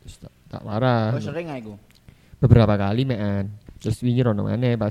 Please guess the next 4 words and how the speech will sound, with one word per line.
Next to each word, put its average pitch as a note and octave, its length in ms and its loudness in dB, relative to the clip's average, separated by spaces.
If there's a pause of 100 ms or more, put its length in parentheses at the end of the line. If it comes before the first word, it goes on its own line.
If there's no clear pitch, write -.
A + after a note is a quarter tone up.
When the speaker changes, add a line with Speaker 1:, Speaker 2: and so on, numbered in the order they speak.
(140)
Speaker 1:
lagi G#2+ 320 -6
gak - 200 -8
kerja. - 380 -8 (1700)
Terus A2+ 600 -8